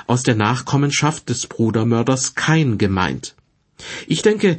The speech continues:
hier geht es einfach um die Vermischung von Gläubigen und Ungläubigen, die von Gott abgelehnt wird. Er möchte nicht, dass ein Mensch einen anderen heiratet, wenn er nicht einmal dessen Glauben teilen kann.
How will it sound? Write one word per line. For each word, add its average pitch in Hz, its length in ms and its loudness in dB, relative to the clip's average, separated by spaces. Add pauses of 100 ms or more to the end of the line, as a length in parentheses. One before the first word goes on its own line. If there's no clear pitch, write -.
(160)
hier 151 200 2
geht 156 180 0
es - 200 -4
einfach 135 540 -2
um 98 160 -2
die 98 140 -2
Vermischung 156 640 0
von 101 260 -2
Gläubigen 131 760 0
und 135 300 -2
Ungläubigen, 104 920 0 (280)
die 101 80 -2
von 101 220 -2
Gott 120 340 -2
abgelehnt 98 600 -2
wird. - 320 -6 (680)
Er 120 140 2
möchte 135 400 0
nicht, 98 340 -4 (280)
dass 104 160 -2
ein 104 200 0
Mensch 151 440 0
einen 95 340 -2
anderen 110 560 0
heiratet, 107 640 0 (380)
wenn 98 180 -2
er 95 280 0
nicht 123 340 -2
einmal 107 420 2
dessen 110 440 -2
Glauben 98 440 0
teilen 95 460 -2
kann. 76 380 -6